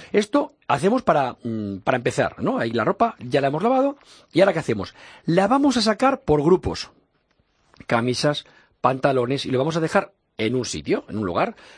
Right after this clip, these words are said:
En otro armario que tengamos habilitado para ello, sea un armario fijo o móvil, porque a veces que, ¿sabes qué, Pulpo? Que hay veces que tenemos armarios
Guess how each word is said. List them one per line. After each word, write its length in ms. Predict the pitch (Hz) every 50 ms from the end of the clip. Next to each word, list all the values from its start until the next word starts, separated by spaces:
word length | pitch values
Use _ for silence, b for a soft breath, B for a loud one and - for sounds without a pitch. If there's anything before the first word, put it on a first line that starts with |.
| B B B _ _ _ -
En 180 | 131 131 131
otro 200 | 143 143 175 170
armario 300 | 165 170 185 196 170 127
que 80 | 101 104
tengamos 580 | 101 120 143 156 180 202 208 226 214 - - _ _
habilitado 440 | - 95 92 92 92 - 113 123 135
para 180 | 135 165 185 208
ello, 300 | 233 226 185 247 285 - _
sea 240 | - - - 135 117
un 80 | 113 117
armario 320 | 107 110 113 113 110 110
fijo 340 | - - 175 - - - - _
o 160 | - 98 98
móvil, 320 | 113 139 175 190 233 233
porque 220 | - - 110 107 110
a 40 | 107
veces 240 | 107 110 147 147
que, 100 | - -
¿sabes 220 | 107 - 117 117 -
qué, 140 | - 147 131
Pulpo? 320 | - - 131 139 196 190
Que 80 | 160 113
hay 100 | 98 107
veces 300 | 110 107 - 160 160 -
que 120 | - 123
tenemos 380 | 107 - 101 117 135 147 135 127
armarios 480 | 98 101 110 139 143 147 170 190 b